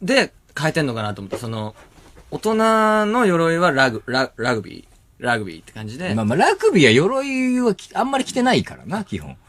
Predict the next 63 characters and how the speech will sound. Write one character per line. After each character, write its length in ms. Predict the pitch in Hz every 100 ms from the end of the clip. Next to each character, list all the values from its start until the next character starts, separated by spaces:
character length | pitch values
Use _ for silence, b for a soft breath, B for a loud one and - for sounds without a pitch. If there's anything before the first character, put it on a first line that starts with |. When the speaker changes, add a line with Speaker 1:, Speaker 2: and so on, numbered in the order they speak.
| _ 123
Speaker 1:
ラ 180 | 214
グ 20 | 214
ビ 0 |
ー 0 |
着 40 |
な 80 | 262
い。 40 |
Speaker 2:
中 120 | 254
に 80 | 190
入 100 | 135
れ 80 | 151
て 80 | 196
た 80 | 120
り 80 | 98
す 80 |
る 40 | 95
け 100 | 87
ど、 80 | 85
そ 100 | 90
う。 100 | -
あ 100 | 151
れ 80 | 151
着 120 | -
て 120 | 269
は 120 | 127
な 140 | 92 80
い 80 |
か 120 | 71 71
ら、 80 | 65
ラ 140 | 85 90
グ 120 | 80
ビ 60 |
ー。 20 | 220
ラ 100 | 254
グ 140 | 285
ビ 240 | 240 233
ー 40 | 233
は 140 | 285
生 320 | 151 147 160
身 160 | 131 67
だ 100 | 80
ね。 140 | 165
ど 100 | 120
っ 40 | 117
ち 80 | -
か 100 | 98
っ 40 |
て 100 | 92
い 40 |
う 40 | 78
と。 140 | -
Speaker 1:
あ、 60 | - -
そ 340 | - - - 233
う 20 |
な 60 | 277
ん 20 |
だ。 60 |
Speaker 2:
ほ 60 | 214 -
ぼ。 20 | 104
う 40 |
ん、 260 | 95 76 69
生 260 | 90 90 82
身。 220 | 69